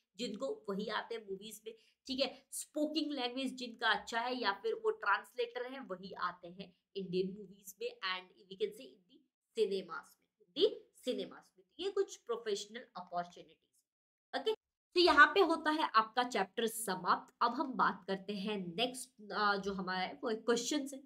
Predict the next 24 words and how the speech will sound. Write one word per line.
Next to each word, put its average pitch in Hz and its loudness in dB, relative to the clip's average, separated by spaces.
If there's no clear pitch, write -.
आपका, - -2
आपको 220 -2
इसका 262 -2
answer 196 -2
देना 170 -8
है 254 -6
comment 202 0
में। - -20
तो - -20
सबसे 302 -4
पहला 277 2
जो 285 -2
question 233 -2
है, 240 -12
dash 185 2
supposed 220 -6
to 220 -12
be 185 -10
the 196 -4
first 240 -4
Kirtankar 254 0
in 220 -4
the 233 -6
Maharashtra। 202 -4